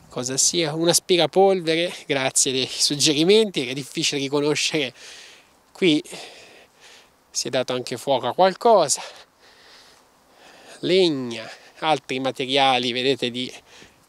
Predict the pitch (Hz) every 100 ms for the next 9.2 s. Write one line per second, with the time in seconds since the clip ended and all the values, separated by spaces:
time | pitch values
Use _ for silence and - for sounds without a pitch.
0 | _ - 143 170 - 240 190 139 117 -
1 | - - _ _ - - - _ _ _
2 | _ _ _ _ _ _ _ _ 190 -
3 | - - - - - - - _ _ _
4 | - - - _ _ _ _ _ _ -
5 | - - - - 135 123 110 117 117 -
6 | - - - - _ _ - _ - 135
7 | 160 147 127 123 - 127 - - _ _
8 | 180 156 - _ 160 139 - - 143 139
9 | 127 127